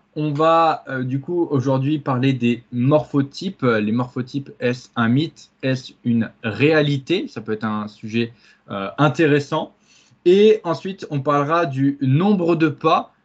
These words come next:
Est-ce que, euh, dix K steps, ça suffit, notamment pour une sèche ? On parlera aussi, je pense, dans le cadre d'une prise de masse et de manière générale, combien de steps il faut faire. C'est un sujet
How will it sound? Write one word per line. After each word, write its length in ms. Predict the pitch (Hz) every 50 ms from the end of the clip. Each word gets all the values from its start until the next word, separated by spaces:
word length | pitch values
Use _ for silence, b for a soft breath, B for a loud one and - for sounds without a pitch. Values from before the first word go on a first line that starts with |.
| b b -
Est-ce 140 | 143 135 -
que, 260 | - 185 185 180 147 160
euh, 60 | 143
dix 200 | 131 131 156 156
K 160 | - 175 160
steps, 420 | 156 - - 170 170 - - 143
ça 180 | - - - 131
suffit, 400 | 131 - 143 131 - 175 202 214
notamment 360 | 185 143 123 131 123 131 135
pour 200 | 127 - 120 120
une 120 | 120 120 113
sèche ? 380 | 120 - 147 170 180 - -
On 160 | 135 120 113
parlera 260 | 107 117 113 113 117 123
aussi, 200 | 117 117 - 131
je 60 | -
pense, 180 | - 123 117
dans 80 | - 113
le 60 | 110
cadre 180 | 110 - 127 113
d'une 160 | 107 110 107
prise 240 | 107 - 120 110 101
de 80 | 113
masse 320 | 110 117 127 143 147 143 -
et 80 | 123
de 100 | 113 104
manière 220 | 110 107 107 110 107
générale, 400 | - - 107 104 113 127 123 123
combien 240 | - 120 117 117 120
de 120 | 120 113
steps 320 | 107 - - 131 127 127 -
il 40 | -
faut 140 | - 104
faire. 240 | 95 - 135 139 143
C'est 160 | 143 - -
un 60 | 101 101
sujet 400 | - - 104 110 113 104 90